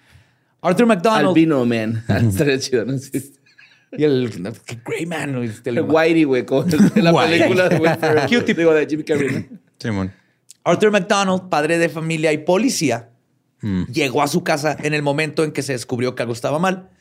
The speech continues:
Speaker 1: por lo que ni siquiera se quitó el uniforme, güey, y salió corriendo a buscar a su hijo. Todo el pueblo ayudó a buscar a Francis McDonald.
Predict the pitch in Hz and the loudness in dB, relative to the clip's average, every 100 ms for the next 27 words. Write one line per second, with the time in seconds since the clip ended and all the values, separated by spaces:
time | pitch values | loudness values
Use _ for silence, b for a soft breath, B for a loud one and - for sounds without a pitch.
0 | b b b b 175 170 165 160 147 123 | b b b b 0 2 2 0 -2 -4
1 | 135 143 165 151 131 139 147 127 165 170 | -2 -2 0 -2 -2 -2 -2 0 0 0
2 | 143 127 - 131 135 131 127 135 127 123 | -2 -4 -6 -4 -2 -2 -2 -2 -4 -2
3 | 127 120 117 120 143 - _ _ _ _ | -4 -4 -4 -2 -4 -8 _ _ _ _
4 | _ _ _ _ _ - 202 214 202 202 | _ _ _ _ _ -2 2 2 4 2
5 | 185 175 156 131 135 135 135 131 165 156 | 4 2 2 0 0 -4 -4 -4 -4 -6
6 | 143 151 156 190 185 | -4 -6 -4 -4 -4